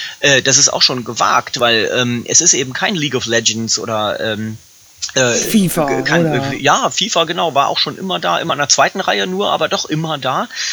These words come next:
Speaker 1: Ähm, äh, oder, oder früher eben Counter-Strike, wird ja auch heute immer noch viel gespielt. Also es ist kein Spiel, wo ich denke, das hat sich sozusagen auf natürlichem Wege den Platz in der, ähm, E-Sports-Community erobert, sondern es ist ein Spiel, was von einem, äh, der größten Player in der Branche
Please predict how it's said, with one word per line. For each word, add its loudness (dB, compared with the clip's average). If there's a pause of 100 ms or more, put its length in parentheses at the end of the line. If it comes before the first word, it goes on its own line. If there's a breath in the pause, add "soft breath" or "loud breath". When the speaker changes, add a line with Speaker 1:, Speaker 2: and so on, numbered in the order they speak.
(260 loud breath)
Speaker 1:
Ähm, 2
äh, 2
oder, 4
oder 2
früher -4
eben -8
Counter-Strike, -2
wird -8
ja -2
auch -6
heute -2
immer -6
noch -8
viel -10
gespielt. -4 (320 loud breath)
Also 4
es 4
ist 2
kein 2
Spiel, 2
wo -4
ich 2
denke, 0
das 2
hat 0
sich 2
sozusagen 0
auf -4
natürlichem -2 (120)
Wege 0 (260 loud breath)
den -2
Platz 0
in -2
der, -2 (400 loud breath)
ähm, 0
E-Sports-Community -2
erobert, 2
sondern 2
es 0
ist 4
ein -2
Spiel, -2
was 2
von -4
einem, -2
äh, -2
der -2
größten -2
Player -2
in -6
der 0
Branche -2